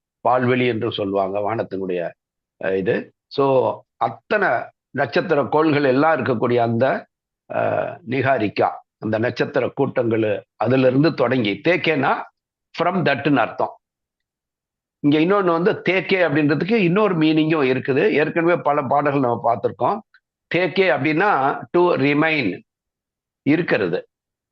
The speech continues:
To remain சொல்றோம்ல ஆங்கிலத்துல, தங்கி இருக்கிறது, நிலைத்து இருக்கிறது அப்படின்னு சொல்றதுக்கும் பார்க்கலாம். But இந்த இடத்துல தேக்கே அப்படின்னா அங்க இருந்து, எங்க இருந்து? நிகாரிக்காவுல தொடங்கி அணு,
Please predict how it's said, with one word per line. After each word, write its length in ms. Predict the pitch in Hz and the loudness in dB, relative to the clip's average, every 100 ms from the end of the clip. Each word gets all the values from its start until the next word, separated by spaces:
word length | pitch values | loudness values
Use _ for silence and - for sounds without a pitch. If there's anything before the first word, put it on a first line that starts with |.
| _ _ _ _ _ _ _ _ _ _ _ _ _ - | _ _ _ _ _ _ _ _ _ _ _ _ _ 0
To 40 | |
remain 500 | 170 190 135 151 170 147 | 2 2 0 0 0 0
சொல்றோம்ல 320 | 147 127 135 135 | -2 0 0 0
ஆங்கிலத்துல, 560 | 139 127 117 127 139 117 _ _ _ | 2 0 0 -2 -2 -6 _ _ _
தங்கி 320 | 139 143 147 | -2 2 2
இருக்கிறது, 720 | 135 113 113 101 98 110 - - _ _ | 2 0 -2 0 0 0 -4 -12 _ _
நிலைத்து 460 | - 131 135 135 131 | -4 -2 0 -2 -2
இருக்கிறது 680 | 104 - 95 92 107 123 - - | -2 -2 -2 0 -2 -2 -6 -4
அப்படின்னு 280 | 123 127 113 | -2 -2 -2
சொல்றதுக்கும் 440 | 110 107 101 139 | -2 -2 -4 -2
பார்க்கலாம். 440 | 104 95 87 90 - _ _ 139 | 0 0 -2 -6 -12 _ _ -4
But 200 | 123 - | -4 -2
இந்த 320 | 156 196 190 | 0 2 0
இடத்துல 460 | 175 151 165 - - | -2 -2 -2 -4 -2
தேக்கே 240 | 156 151 170 | -2 0 0
அப்படின்னா 480 | 127 123 139 226 - - _ _ | 0 0 0 -2 -6 -18 _ _
அங்க 360 | - 151 156 | -2 2 4
இருந்து, 440 | 160 175 180 170 - _ _ _ | 4 4 2 0 -8 _ _ _
எங்க 260 | 131 151 160 | -2 2 2
இருந்து? 360 | 156 165 170 | 4 4 4
நிகாரிக்காவுல 800 | 147 135 175 160 160 156 143 131 | 4 2 0 0 2 4 4 2
தொடங்கி 800 | 117 127 143 113 117 143 202 - _ _ _ _ _ | 2 2 2 2 2 2 0 -6 _ _ _ _ _
அணு, 640 | - 120 156 175 202 214 | -4 0 4 4 4 2